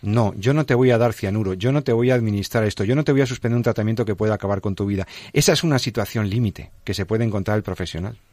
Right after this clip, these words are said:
Cuando tenemos familiares que entienden que la vida de su, eh, eh, paciente, de su,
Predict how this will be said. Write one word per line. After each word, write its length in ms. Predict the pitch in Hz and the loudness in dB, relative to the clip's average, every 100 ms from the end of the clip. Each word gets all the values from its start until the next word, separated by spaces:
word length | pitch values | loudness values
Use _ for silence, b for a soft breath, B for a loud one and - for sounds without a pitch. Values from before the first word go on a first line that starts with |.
| _ B B B B | _ B B B B
Cuando 220 | - 117 110 | 4 4 4
tenemos 340 | 120 147 160 | 4 4 4
familiares 800 | 151 139 147 147 160 156 175 - | 2 4 4 4 6 4 2 -2
que 400 | - 135 156 175 | 0 2 2 0
entienden 760 | 123 117 104 160 165 147 170 175 | -2 -2 0 0 2 2 0 -2
que 400 | - 139 151 160 B B B | -2 0 0 -2 B B B
la 180 | - 113 | -4 0
vida 300 | 120 147 156 | 0 2 0
de 240 | 135 143 | 0 -2
su, 380 | 135 - 135 127 B B B | 0 -2 -2 -2 B B B
eh, 500 | - 147 165 151 104 71 71 - - b b - | -2 0 0 0 -2 -4 -6 -6 -8 b b -10
eh, 260 | - - - - - - | -6 -6 -10 -18 -14 -12
paciente, 600 | - - 147 151 135 151 | -6 -4 0 0 2 2
de 100 | 143 | 2
su, 320 | 123 127 120 | 0 0 -2